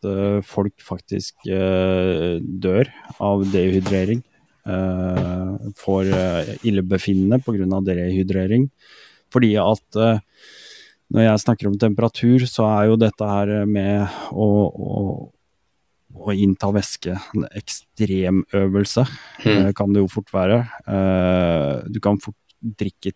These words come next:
Speaker 1: ti liter i løpet av en dag, ikke sant, nær-, nærmest, hvis du er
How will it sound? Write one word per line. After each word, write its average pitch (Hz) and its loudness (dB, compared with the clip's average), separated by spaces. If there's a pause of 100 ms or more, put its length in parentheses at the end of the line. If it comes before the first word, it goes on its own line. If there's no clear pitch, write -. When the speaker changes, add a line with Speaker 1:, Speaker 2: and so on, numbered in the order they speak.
Speaker 1:
ti 101 2
liter 92 0
i 110 4
løpet 92 0
av 95 2
en 98 2
dag, 92 2
ikke 107 -2
sant, 104 -4
nær-, 90 0
nærmest, 101 0 (480)
hvis - -4
du 107 4
er 92 2